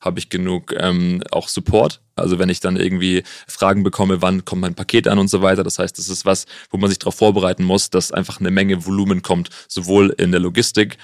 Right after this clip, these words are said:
als auch im Support, als auch überall mehr oder weniger. Das heißt, das ist so ein bisschen der erste Step.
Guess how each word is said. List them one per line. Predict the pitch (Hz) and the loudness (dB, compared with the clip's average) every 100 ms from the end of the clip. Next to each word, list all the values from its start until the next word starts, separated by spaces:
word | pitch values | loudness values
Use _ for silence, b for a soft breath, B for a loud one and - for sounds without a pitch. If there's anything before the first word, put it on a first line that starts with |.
| b | b
als | - 85 | -4 -4
auch | - 92 | -4 -6
im | 90 | -6
Support, | 90 - 104 107 - | -2 4 6 4 2
als | 95 101 | 0 2
auch | 95 - _ | 0 -4 _
überall | 110 95 92 87 | 0 2 2 2
mehr | 85 | 2
oder | 85 | 0
weniger. | 85 82 - - B | -2 -4 -6 -8 B
Das | B | B
heißt, | 90 101 | -4 -2
das | 101 | -4
ist | 92 | 0
so | |
ein | 98 | 0
bisschen | 95 92 | 0 0
der | - | 0
erste | - 85 | -2 -4
Step. | - 82 | -4 -6